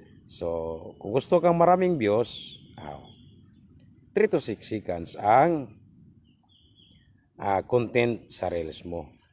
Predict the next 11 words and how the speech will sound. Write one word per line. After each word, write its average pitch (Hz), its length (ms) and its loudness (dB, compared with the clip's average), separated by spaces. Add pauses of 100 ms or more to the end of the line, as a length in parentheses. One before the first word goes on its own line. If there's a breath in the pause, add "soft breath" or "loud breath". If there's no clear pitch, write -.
(280)
Pero 92 400 -2
tanong, 95 560 -2 (320)
ito 101 240 -4
ba 110 240 4
ang 104 80 -4
required 95 640 -2 (960)
na 101 240 0 (2250)
three 123 160 2
to 110 160 -4
six - 240 -6
seconds 92 640 -8